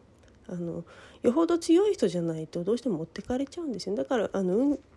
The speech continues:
のいい人とかっていうのは、運のいい人としか付き合わなかったり、やはり人って選んでますよね。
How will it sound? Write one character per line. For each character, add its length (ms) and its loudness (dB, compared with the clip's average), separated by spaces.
の 60 4
い 80 6
い 40 2
人 160 -6
と 120 -8
か 120 -12
っ 40 -8
て 140 -12
い 40 -6
う 40 -2
の 60 2
は、 60 6
運 140 6
の 80 4
い 60 4
い 20 2
人 140 -6
と 100 -8
し 100 -12
か 160 -12
付 280 -8
き 20 -2
合 80 -4
わ 80 -6
な 100 -10
か 140 -12
っ 40 -20
た 100 -16
り、 200 4
や 280 -20
は 120 4
り 100 4
人 280 0
っ 20 -8
て 340 4
選 220 2
ん 100 -2
で 100 4
ま 200 0
す 280 -10
よ 140 -4
ね。 200 -2